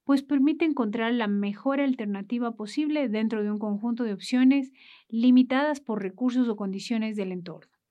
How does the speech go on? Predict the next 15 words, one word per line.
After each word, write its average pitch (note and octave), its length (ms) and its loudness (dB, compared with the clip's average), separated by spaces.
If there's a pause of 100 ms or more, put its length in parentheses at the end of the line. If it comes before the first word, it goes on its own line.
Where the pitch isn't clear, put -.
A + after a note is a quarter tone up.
(680)
Su - 180 -2
aplicación G#3 600 0
ayuda B3 360 2
a - 20 0
maximizar G#3+ 840 0
beneficios, G#3+ 680 -6
minimizar G#3+ 720 2
costos A3+ 500 -4
y B3 100 2
asignas-, C4 440 4 (140)
asignar C4+ 480 4 (380)
recursos C#4+ 580 0
de A#3+ 80 4
manera A3 460 0
eficiente, A3+ 680 -2